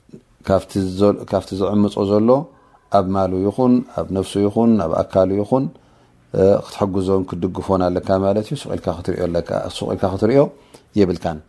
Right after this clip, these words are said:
ወነቢ ሰለላሁ ዐለይሂ ወሰለም ከምቲ ቅድሚ ሕጂ እውን ዝጠቐስናዮ፣ "እንሱር ኣኻከ ዛሊመን ኣው መዝሉመን" ኢሎም እዮም።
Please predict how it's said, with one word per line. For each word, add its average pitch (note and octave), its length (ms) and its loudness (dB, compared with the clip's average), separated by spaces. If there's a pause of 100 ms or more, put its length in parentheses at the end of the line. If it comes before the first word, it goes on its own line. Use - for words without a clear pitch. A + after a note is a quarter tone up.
(680)
ወነቢ G2+ 300 4
ሰለላሁ G2+ 340 4
ዐለይሂ G2 160 6
ወሰለም A#2 300 2
ከምቲ F#2 200 -6
ቅድሚ F#2+ 220 -6
ሕጂ F#2 140 -6
እውን F#2+ 140 0
ዝጠቐስናዮ፣ G2 520 2 (260)
"እንሱር C3+ 400 4 (100)
ኣኻከ C3 520 4 (680)
ዛሊመን C3 840 6
ኣው A2+ 220 6
መዝሉመን" F#2+ 540 0
ኢሎም F2 220 -4
እዮም። E2+ 180 -6